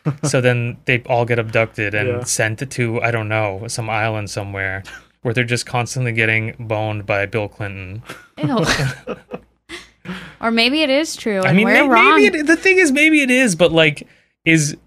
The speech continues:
Speaker 2: a hashtag save our children on a sign in,
Speaker 1: Yeah.
Speaker 2: like, somewhere in Illinois going to get Bill Clinton to be like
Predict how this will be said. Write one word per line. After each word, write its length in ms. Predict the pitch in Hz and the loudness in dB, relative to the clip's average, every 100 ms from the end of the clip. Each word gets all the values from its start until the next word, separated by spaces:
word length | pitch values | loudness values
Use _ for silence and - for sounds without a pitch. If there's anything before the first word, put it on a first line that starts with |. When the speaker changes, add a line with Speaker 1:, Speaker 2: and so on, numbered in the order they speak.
| _ | _
Speaker 2:
a 100 | 156 | -2
hashtag 720 | 147 165 180 185 180 170 170 | 2 4 2 2 2 4 2
save 260 | 151 156 151 | 2 2 4
our 140 | 151 | 4
children 680 | 143 143 143 143 156 165 175 - | 2 2 0 2 2 2 -2 -2
on 160 | 143 143 | 0 0
a 40 | |
sign 680 | 131 - 123 123 139 160 160 _ _ _ - | 0 0 2 4 2 0 -4 _ _ _ -2
in, 180 | 147 143 | 0 2
Speaker 1:
Yeah. 80 | 135 | 4
Speaker 2:
like, 340 | 143 131 - _ _ _ _ _ | 4 2 -2 _ _ _ _ _
somewhere 340 | - 151 147 143 | 0 2 4 2
in 100 | 139 | 2
Illinois 760 | 135 127 110 101 107 123 135 160 | 2 2 0 0 2 2 0 -2
going 240 | 139 127 127 | 0 2 2
to 160 | 135 | 0
get 240 | 123 131 139 151 _ _ - | 2 0 0 -8 _ _ 2
Bill 180 | 147 143 | 2 4
Clinton 240 | 160 160 | 0 0
to 60 | 151 | 2
be 100 | 151 | 4
like 200 | 147 | 4